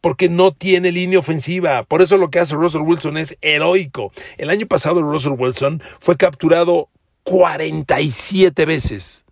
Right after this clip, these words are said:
¿Cuánto es cuarenta y siete capturas de quarterback? Bueno,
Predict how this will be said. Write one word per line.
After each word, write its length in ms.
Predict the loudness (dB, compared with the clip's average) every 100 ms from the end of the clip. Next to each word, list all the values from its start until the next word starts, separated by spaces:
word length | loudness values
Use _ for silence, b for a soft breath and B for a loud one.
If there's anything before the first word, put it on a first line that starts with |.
| _ B B B 2
¿Cuánto 320 | 2 4 2
es 100 | 2
cuarenta 340 | 0 0 2
y 60 | 2
siete 300 | 0 -4 -4
capturas 400 | -6 -4 -4 -4
de 80 | 0
quarterback? 400 | 0 2 0 -2
Bueno, 520 | 0 2 4 2 0